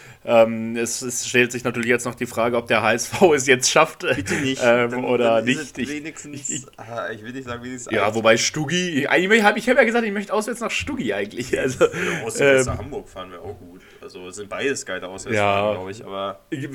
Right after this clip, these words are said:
Speaker 1: ja, aber man kann, wir können ja nach Hamburg fahren, fahren wir halt nach Pauli.
Speaker 2: Ja, aber es wäre trotzdem ein geiles Miebe noch immer. Oder, also, Hamburg darf in der, darf einfach nicht aufsteigen. Das ist, das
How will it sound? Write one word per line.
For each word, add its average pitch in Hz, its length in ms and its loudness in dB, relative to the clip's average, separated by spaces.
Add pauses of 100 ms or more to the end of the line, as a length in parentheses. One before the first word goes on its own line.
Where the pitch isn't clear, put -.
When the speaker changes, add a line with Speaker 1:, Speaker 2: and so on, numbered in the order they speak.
(300)
Speaker 1:
ja, 156 80 4
aber 165 100 4
man 156 140 -4
kann, 190 240 0
wir 147 80 -4
können 339 180 -2
ja 175 80 -2
nach 120 160 -4
Hamburg 113 260 -8
fahren, 107 160 -4
fahren 135 120 -8
wir 139 80 -2
halt 135 100 0
nach 120 120 -6
Pauli. - 260 -12
Speaker 2:
Ja, 90 80 -8
aber 104 140 -4
es 107 120 -8
wäre 110 80 -10
trotzdem - 240 -18
ein 104 40 -14
geiles 110 340 -8
Miebe 113 340 -18
noch 123 160 -18
immer. 120 340 -12
Oder, 104 400 -10
also, 104 240 -10 (800)
Hamburg 143 280 -10
darf 147 340 0
in 113 80 -10
der, 104 140 -6
darf - 280 -6
einfach - 320 -18
nicht - 160 -18
aufsteigen. 87 400 -14
Das 104 160 -14
ist, - 260 -10
das - 240 -12